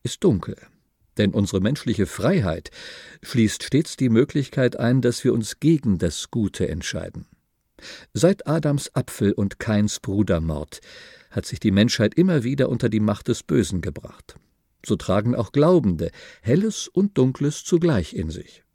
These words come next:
Wo mir heute eine Tat der Liebe gelingt, kann ich morgen schon erbärmlich selbstsüchtig sein. Auf diesem Hintergrund können wir erkennen, warum wir uns selbst,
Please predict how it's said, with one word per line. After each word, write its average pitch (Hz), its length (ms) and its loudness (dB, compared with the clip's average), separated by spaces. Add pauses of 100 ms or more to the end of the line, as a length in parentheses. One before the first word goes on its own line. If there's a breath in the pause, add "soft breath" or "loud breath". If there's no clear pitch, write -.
(160)
Wo 107 160 4
mir 95 280 4
heute 180 280 2
eine 107 240 2
Tat 104 280 -2
der 90 120 0
Liebe 117 380 -2
gelingt, 104 680 -2
kann 95 220 -2
ich - 160 -4
morgen 160 380 0
schon 147 340 -4
erbärmlich 98 800 0
selbstsüchtig - 800 -6
sein. - 260 -14 (580)
Auf - 200 -2
diesem 185 280 0
Hintergrund 107 760 0
können 110 260 2
wir 104 140 2
erkennen, 104 480 2 (360 loud breath)
warum 110 360 0
wir 117 80 4
uns 95 180 -2
selbst, - 600 -2